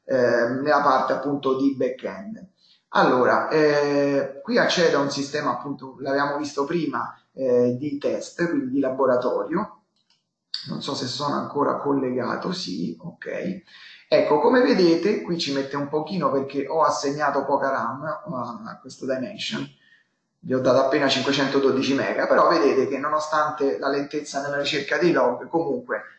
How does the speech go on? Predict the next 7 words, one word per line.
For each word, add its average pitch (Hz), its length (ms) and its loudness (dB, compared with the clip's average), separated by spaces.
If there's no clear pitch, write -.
eh, 139 260 0
lui 135 300 2
sta 110 520 -2
loggando, 123 680 -6
quindi 117 240 -10
sta 127 180 0
reportizzando. 117 1040 -6